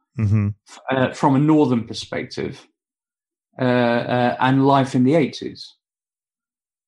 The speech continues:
Speaker 2: So obviously they typed in hashtag eighties, hashtag northern, hashtag, <laughs> you know, all that stuff.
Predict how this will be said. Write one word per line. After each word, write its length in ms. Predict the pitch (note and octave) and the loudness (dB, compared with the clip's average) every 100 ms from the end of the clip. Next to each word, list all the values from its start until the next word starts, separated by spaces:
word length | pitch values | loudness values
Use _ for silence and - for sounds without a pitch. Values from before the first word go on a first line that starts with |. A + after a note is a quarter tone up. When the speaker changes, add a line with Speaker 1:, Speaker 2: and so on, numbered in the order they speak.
| _ _ _ _ _ | _ _ _ _ _
Speaker 2:
So 240 | F3 D#3 | 2 4
obviously 320 | D#3+ D3 D3 C3+ | 4 2 2 0
they 60 | |
typed 280 | B2+ C#3 - | 2 0 2
in 100 | B2 | 0
hashtag 520 | B2 E3 - D3 A#2+ | 0 -2 0 0 0
eighties, 440 | A2 G#2 - A#2 - | 0 -2 -2 -4 -2
hashtag 520 | C#3+ C#3+ - C3 A#2+ | -4 -4 -2 -2 0
northern, 420 | A#2+ A#2 A2+ A#2 | 0 0 -2 -4
hashtag, 640 | A#2+ C#3+ B2+ - B2+ C#3 - - - G3 D3+ - - - - - - E3+ - - D#3+ _ - - - - | -4 -6 -8 -4 -4 -4 -4 -4 -2 -4 -2 -6 -6 -8 -6 -6 -2 -4 -4 -2 -2 _ -4 -2 -4 -2
<laughs> 20 | |
you 100 | G3 | 2
know, 160 | D#3 D3 | 2 4
all 220 | G3 F3+ | 4 6
that 180 | E3+ D#3+ - | 4 2 0
stuff. 340 | B2+ A#2 - | -2 -2 -4